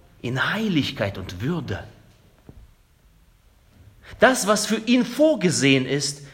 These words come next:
er beugt sich drunter. Und dieses demütige Handeln eröffnet ihm den Himmel.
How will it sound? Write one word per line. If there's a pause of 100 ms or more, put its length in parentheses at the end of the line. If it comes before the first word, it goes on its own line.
(180)
er
beugt
sich
drunter. (840)
Und
dieses
demütige
Handeln (140)
eröffnet
ihm
den
Himmel.